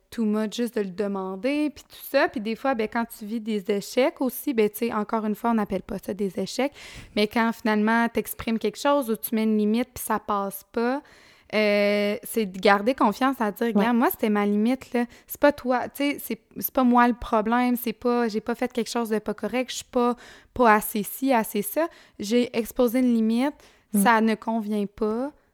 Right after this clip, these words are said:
Speaker 2: Mais sais-tu quoi ?
Speaker 1: C'est
Speaker 2: Ce que
Speaker 1: ça.
Speaker 2: tu me dis, ce qui est vraiment intéressant, là, c'est que moi, de la fa-, c'est de voir, de voir autrement. De pas voir ça comme, « OK, genre, j-, c'est poche,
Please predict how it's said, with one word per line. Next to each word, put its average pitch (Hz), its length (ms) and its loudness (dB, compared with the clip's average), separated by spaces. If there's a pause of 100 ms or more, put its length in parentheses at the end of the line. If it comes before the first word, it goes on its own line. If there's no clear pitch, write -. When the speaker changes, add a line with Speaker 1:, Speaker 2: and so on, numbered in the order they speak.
Speaker 2:
Mais 196 80 2
sais-tu 202 200 -6
quoi ? 269 200 -6
Speaker 1:
C'est 240 80 -8
Speaker 2:
Ce - 120 -2
que 196 60 -6
Speaker 1:
ça. - 60 -12
Speaker 2:
tu 202 80 0
me 190 60 4
dis, 214 180 -2
ce - 80 -14
qui 202 100 -2
est 180 100 -2
vraiment 208 440 2
intéressant, 196 500 0
là, 226 260 2
c'est 196 80 0
que 180 100 0 (480)
moi, 240 100 6
de 277 60 4
la 214 100 6
fa-, - 100 -4 (180)
c'est - 120 2
de 190 100 8
voir, 233 400 2
de 190 80 8
voir 220 160 6
autrement. 185 380 2 (520)
De 208 60 6
pas 214 100 0
voir 294 220 6
ça 277 100 4
comme, « 226 260 0 (120)
OK, 185 160 0 (180)
genre, 180 340 4
j-, 175 100 -2 (100)
c'est - 220 -2
poche, 240 360 6